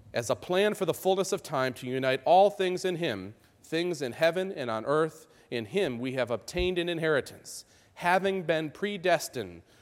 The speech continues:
according to the purpose of him who works all things according to the counsel of his will. This is one of the most vivid passages,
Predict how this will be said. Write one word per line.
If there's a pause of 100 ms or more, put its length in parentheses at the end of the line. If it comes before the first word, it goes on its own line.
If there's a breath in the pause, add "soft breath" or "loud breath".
(100)
according
to
the
purpose
of
him
who
works
all
things (260 soft breath)
according
to
the
counsel
of
his
will. (600 soft breath)
This
is
one
of
the
most
vivid
passages,